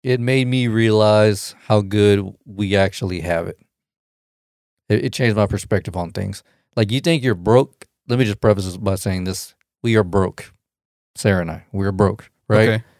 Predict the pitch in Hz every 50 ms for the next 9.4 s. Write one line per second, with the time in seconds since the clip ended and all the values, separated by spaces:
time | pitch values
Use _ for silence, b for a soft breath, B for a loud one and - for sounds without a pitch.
0 | _ _ _ _ _ _ 104 104 - 113 104 107 123 135 135 139 131 123 113 98
1 | 98 117 120 123 123 - 139 135 131 120 - - - - - 117 113 107 - -
2 | - - 123 123 127 127 123 120 - 120 113 123 123 - - 120 120 123 127 117
3 | 113 - 117 110 104 101 117 120 127 127 123 - 135 139 139 139 - - - -
4 | _ _ _ _ _ _ _ _ _ _ _ _ _ _ _ _ _ _ _ -
5 | 104 107 110 - - 127 104 - - - 123 110 107 98 104 98 92 95 90 90
6 | 87 - - 90 85 82 85 85 85 82 - - - _ _ _ - 123 123 117
7 | 110 113 123 123 117 110 107 104 117 117 104 101 98 95 104 107 104 98 - _
8 | _ _ _ _ _ 127 120 120 113 110 - - - - 104 92 - - 85 85
9 | - 92 95 95 98 101 -